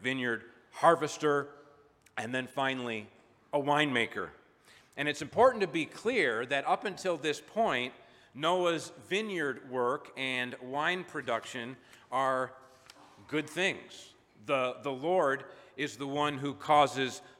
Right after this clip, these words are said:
plants to grow for man to cultivate, that he may bring forth food from the earth and wine to gladden the heart of man. That's from Psalm a hundred and four, verses fourteen and fifteen. Over and over again, the Bible teaches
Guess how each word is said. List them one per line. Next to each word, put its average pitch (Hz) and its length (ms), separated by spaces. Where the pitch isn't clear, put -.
plants 151 680
to 139 100
grow 131 420
for 120 180
man 123 300
to 110 60
cultivate, 101 600
that 131 140
he 151 120
may 143 160
bring 135 260
forth 135 360
food 165 300
from 135 220
the 127 180
earth 139 340
and 117 280
wine 117 560
to 139 120
gladden 123 460
the 113 60
heart 113 240
of 113 100
man. 120 340
That's 101 160
from 107 200
Psalm 117 240
a 107 40
hundred 110 240
and 101 100
four, 117 340
verses 113 320
fourteen 120 420
and 104 120
fifteen. 92 500
Over 185 320
and 180 80
over 180 320
again, 117 280
the 120 60
Bible 151 400
teaches 143 640